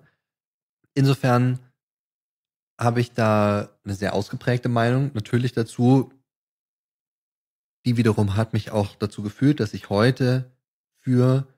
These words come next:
Venture Capital finanzierte Gründerinnen und Gründer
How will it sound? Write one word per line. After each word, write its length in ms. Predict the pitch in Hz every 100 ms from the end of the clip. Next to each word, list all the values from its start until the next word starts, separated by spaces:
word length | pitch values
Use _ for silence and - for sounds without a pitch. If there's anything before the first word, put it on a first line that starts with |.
| _ -
Venture 300 | 123 147 127
Capital 440 | 131 120 127 127
finanzierte 1120 | 120 131 120 110 - - 120 123 131 127 127 - _ -
Gründerinnen 720 | 110 139 160 143 143 143 139
und 220 | 107 104
Gründer 640 | - 117 110 110 113 127